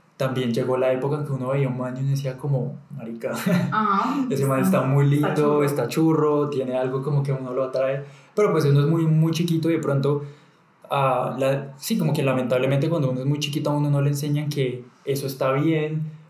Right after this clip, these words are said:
Speaker 1: o que es normal poder reconocer la belleza en otra persona, no solo, no solamente la belleza interior, sino también como la belleza física, ¿no?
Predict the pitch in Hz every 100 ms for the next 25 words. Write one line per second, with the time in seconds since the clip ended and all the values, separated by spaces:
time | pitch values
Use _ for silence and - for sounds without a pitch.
0 | _ 135 131 135 131 127 120 120 139 135
1 | 143 143 147 147 143 156 143 147 151 131
2 | 123 117 123 135 117 117 123 123 - -
3 | 127 139 120 123 123 131 139 139 135 131
4 | 131 135 156 165 131 131 160 135 127 151
5 | 147 127 131 139 147 143 120 123 - 143
6 | 139 113 123